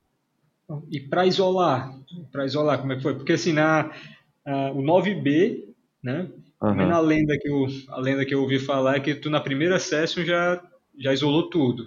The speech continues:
Speaker 1: né? Não sei se
Speaker 2: Foi.
Speaker 1: se é assim. Mas aí a Logan e a Aquaman, isolou tudo também na primeira?
Speaker 2: Eu acho que sim, acho que no primeiro dia eu já fui isolando tudo,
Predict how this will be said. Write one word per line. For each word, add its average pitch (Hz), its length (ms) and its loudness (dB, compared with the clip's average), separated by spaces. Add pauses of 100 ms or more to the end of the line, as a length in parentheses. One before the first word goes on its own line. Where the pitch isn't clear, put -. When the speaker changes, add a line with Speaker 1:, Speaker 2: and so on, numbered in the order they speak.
(120)
Speaker 1:
né? 113 120 -20
Não - 120 -20
sei 127 180 -8
se 139 260 -6 (320)
Speaker 2:
Foi. 107 360 12
Speaker 1:
se 101 80 -4
é 123 60 -2
assim. 127 180 -8 (1200)
Mas 131 240 0
aí 151 200 6
a 156 160 4
Logan 160 420 4
e - 20 2
a 170 80 0
Aquaman, 165 540 -2 (460)
isolou 139 360 2
tudo 202 220 0
também 156 240 -2
na 185 80 -2
primeira? 190 580 -2 (100)
Speaker 2:
Eu 135 120 12
acho 170 160 12
que - 60 2
sim, 185 120 12
acho 156 160 12
que - 80 2
no 151 80 10
primeiro 165 340 12
dia 165 140 12
eu 170 40 12
já 165 100 12
fui - 160 8
isolando 135 400 12
tudo, 156 440 12